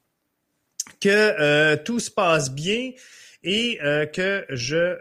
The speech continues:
vais démarrer tout ça. Je vois que les premiers, euh,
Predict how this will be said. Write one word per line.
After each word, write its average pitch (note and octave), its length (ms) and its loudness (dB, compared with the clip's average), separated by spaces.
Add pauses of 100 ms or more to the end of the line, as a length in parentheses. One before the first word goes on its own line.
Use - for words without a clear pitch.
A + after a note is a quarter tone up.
(140)
vais C#3+ 460 -4
démarrer D3 720 -4
tout C#3 140 -8
ça. G3 300 -4
Je C3+ 120 -4
vois E3 180 0
que E3+ 140 -8
les E3 80 -2
premiers, E3 640 -2
euh, C#3 340 -2